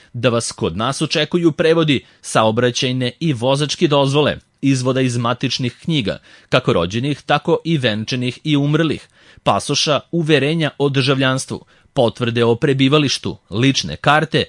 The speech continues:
ali i rešenja o osnivanju pravnog lica, sertifikata i licenci, statuta i osnivačkog akta preduzeća,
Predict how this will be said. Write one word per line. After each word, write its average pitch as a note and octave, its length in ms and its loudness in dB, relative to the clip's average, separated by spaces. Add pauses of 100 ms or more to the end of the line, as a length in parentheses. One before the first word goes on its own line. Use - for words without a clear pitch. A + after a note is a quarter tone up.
(220)
ali E3+ 320 2
i E3 80 4
rešenja D3+ 560 0
o D#3 100 0
osnivanju D3+ 520 0
pravnog A2+ 500 0
lica, B2 360 -2 (340)
sertifikata A#2 840 -2
i C3 140 0
licenci, D#3 580 -2 (240)
statuta E3 680 0
i D#3+ 100 2
osnivačkog D3+ 720 -2
akta D3+ 360 0
preduzeća, A#2+ 680 0